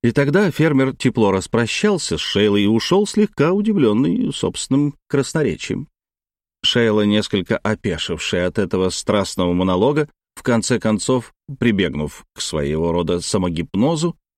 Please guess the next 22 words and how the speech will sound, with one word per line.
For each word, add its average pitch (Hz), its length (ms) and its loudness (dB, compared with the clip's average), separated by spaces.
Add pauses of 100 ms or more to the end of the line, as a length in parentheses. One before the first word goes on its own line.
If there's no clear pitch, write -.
(180)
сумела 160 540 2
убедить 127 500 0
себя, 90 580 0 (420)
что 117 340 0
все - 340 0
это 165 240 0
было 127 340 0
очень 131 460 -2
интересно. - 640 -6 (600)
Она 98 340 2
с 95 40 -8
сожалением 101 640 2
подумала, 98 460 0
что - 160 -2
каким 117 340 0
бы 104 140 2
правдоподобным 107 1000 -2
ни 78 120 -2
казалось 92 600 -2
ей 90 220 -2
это 87 420 -4
раньше 113 640 -4